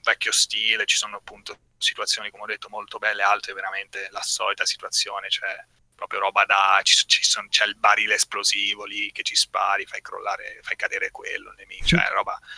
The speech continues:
Speaker 1: proprio stranissima che... Cioè, <laughs> no, però appunto c'è questa varietà che dici, "Ok, adesso sono lì, poi mi ritrovo in st-, sto momento orribile, poi di nuovo, ah, bellissimo", nemici ho detto belli, e, e niente, comunque giocatelo se riuscite perché secondo me vi potrebbe dare grande soddisfazione.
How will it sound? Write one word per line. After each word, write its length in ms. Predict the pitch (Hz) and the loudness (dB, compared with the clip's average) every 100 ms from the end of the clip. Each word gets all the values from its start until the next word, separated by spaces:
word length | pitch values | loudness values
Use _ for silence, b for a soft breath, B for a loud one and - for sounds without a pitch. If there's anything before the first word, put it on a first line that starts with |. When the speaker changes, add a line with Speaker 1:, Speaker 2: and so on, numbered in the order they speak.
| B B B | B B B
Speaker 1:
proprio 460 | 123 127 127 127 | -4 2 4 6
stranissima 560 | 123 - 135 156 - 117 | 4 4 4 4 4 4
che... 200 | 113 113 | 4 2
Cioè, 240 | - 143 127 | 2 4 4
<laughs> 0 | |
no, 80 | 156 151 139 B B B | 4 4 2 B B B
però 140 | - 185 | 4 4
appunto 380 | - 143 131 | 4 0 2
c'è 120 | 123 135 | 4 4
questa 280 | 143 - | 4 6
varietà 360 | 147 151 147 170 | 6 6 8 6
che 80 | 143 | 6
dici, 180 | 123 135 | 4 2
"Ok, 120 | 127 | 4
adesso 280 | 127 123 - | 4 6 4
sono 220 | - 123 127 | 0 -2 2
lì, 160 | 143 | 2
poi 140 | 117 117 | 2 0
mi 100 | 117 | 2
ritrovo 480 | 113 117 113 117 113 | 2 0 -2 -4 -6
in 140 | 113 | -8
st-, 260 | - - - | -12 -12 -8
sto 220 | - 120 | -6 -6
momento 440 | 117 117 120 - | -4 -4 -4 -2
orribile, 500 | 113 113 117 123 113 | -4 -2 -2 -2 -4
poi 180 | - 113 | -6 -8
di 100 | 110 | -8
nuovo, 240 | 110 113 107 | -6 -2 0
ah, 80 | |
bellissimo", 800 | 117 113 110 120 123 - 107 107 B B B B | -2 -4 -4 -4 -2 -2 -4 -14 B B B B
nemici 360 | - 113 117 - | -6 -2 2 2
ho 40 | |
detto 240 | 101 110 156 | 0 -4 2
belli, 480 | 170 135 104 101 101 | 4 6 4 -2 -8
e, 400 | 104 110 104 113 | -4 0 0 0
e 40 | 131 | 0
niente, 380 | 104 104 - | 0 0 -2
comunque 760 | - 117 - 101 101 101 104 104 | -14 -18 -10 -6 -4 -4 -6 -6
giocatelo 500 | - 131 160 165 143 | -4 2 4 4 4
se 80 | 120 | 2
riuscite 300 | 127 120 - | 2 2 2
perché 240 | 120 113 113 | 2 0 -4
secondo 320 | 110 113 117 | -6 -10 -10
me 260 | 123 127 120 | -8 -4 -4
vi 100 | 104 | -8
potrebbe 320 | 104 104 107 | -12 -10 -4
dare 440 | 113 107 104 107 107 | -2 -2 -4 -8 -6
grande 260 | 113 110 | -6 -4
soddisfazione. 760 | - - 107 - - - 95 | -6 -4 -8 -6 -4 -4 -6